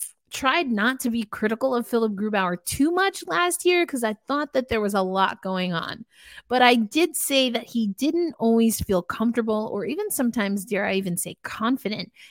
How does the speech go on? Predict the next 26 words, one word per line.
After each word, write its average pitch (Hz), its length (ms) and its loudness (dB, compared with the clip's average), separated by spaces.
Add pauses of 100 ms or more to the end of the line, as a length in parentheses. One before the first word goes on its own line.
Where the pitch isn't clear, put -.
(200)
in 226 240 4
net 202 220 -2
with 190 200 -6
the 175 80 -10
Seattle 175 340 -6
Kraken. 226 520 0
But, 185 220 -2
oh, 262 420 0
baby, 170 420 -2
how 196 240 -4
the 190 120 -4
times 262 560 -4
have 175 220 -10
changed. 349 680 0 (460)
It 226 180 0
was 208 180 2
great 214 720 0 (240)
to 196 120 -8
see 196 280 -4
him 190 240 -4
in 180 200 -2
net 175 260 -4
for - 260 -6
us - 420 -4 (560)
this 196 340 6
season 190 540 0